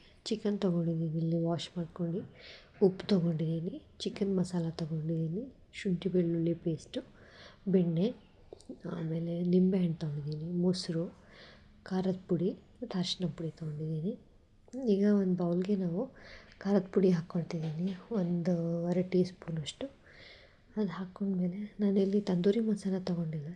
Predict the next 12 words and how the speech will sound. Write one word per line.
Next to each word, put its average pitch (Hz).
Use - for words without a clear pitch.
ಚಿಕನ್ 208
ಮಸಾಲನೇ 208
ಟೇಸ್ಟ್ 185
ಚೆನ್ನಾಗಿ 180
ಕೊಡುತ್ತೆ, 196
so 196
ಚಿಕನ್ 185
ಮಸಾಲನೇ 175
ಹಾಕ್ಕೊಳ್ತೀನಿ 165
ಒಂದು 165
ಟೇಬಲ್ 170
ಸ್ಪೂನಷ್ಟು. 165